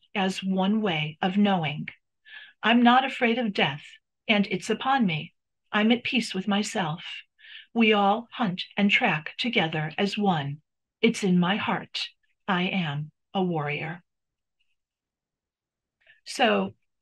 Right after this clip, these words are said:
when I read those words back aloud to the man after the team had been having so much communication difficulty with him,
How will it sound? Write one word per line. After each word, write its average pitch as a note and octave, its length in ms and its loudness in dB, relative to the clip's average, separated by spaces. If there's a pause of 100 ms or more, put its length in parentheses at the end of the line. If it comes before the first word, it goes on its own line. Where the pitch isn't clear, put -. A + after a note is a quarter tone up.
(680)
when A3+ 160 4
I C#4+ 220 4
read B3 500 2 (160)
those B3+ 320 0
words G3 500 2
back G#3+ 320 0
aloud A#3 420 4
to G#3 120 -6
the G3+ 100 -2
man F#3 360 -2 (240)
after G#3 260 2
the A#3+ 120 0
team A#3+ 340 2
had G#3 160 0
been G#3+ 120 2
having G#3 380 2
so A#3+ 460 4
much A#3 240 4
communication G3+ 680 -2
difficulty E3+ 560 -6
with E3+ 140 -4
him, - 180 -8